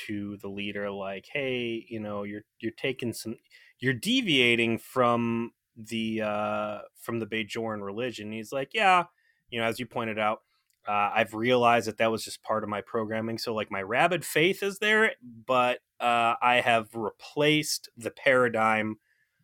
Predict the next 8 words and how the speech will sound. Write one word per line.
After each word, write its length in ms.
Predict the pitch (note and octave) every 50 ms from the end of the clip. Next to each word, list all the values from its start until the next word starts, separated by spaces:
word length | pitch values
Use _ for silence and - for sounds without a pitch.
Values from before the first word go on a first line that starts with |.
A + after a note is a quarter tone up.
| _ _ _ -
um, 460 | G#2+ G#2 G#2 G#2 G#2 G#2 G#2 G#2 G2
that 180 | G2+ A2 G#2+ G#2
I'm 220 | G#2+ G#2 G#2 G#2
observing 720 | G2+ G2 - - C#3 D#3+ F3 D#3+ C#3 B2+ A#2+ A#2+ A#2+ A2
with, 440 | G#2+ A2 A2 A2 - - - - -
uh, 500 | A#2 A2 G#2+ G#2+ G#2+ G#2+ G#2 G#2+ G#2 G#2 - _ _ _ _ _
my 160 | G#2+ G#2+ A2
megalomania, 920 | A#2 B2 B2+ A#2+ A2+ B2 A2+ A#2 C3 F3+ B3 B3 E3+ C3 B2+ C#3 D#3 D#3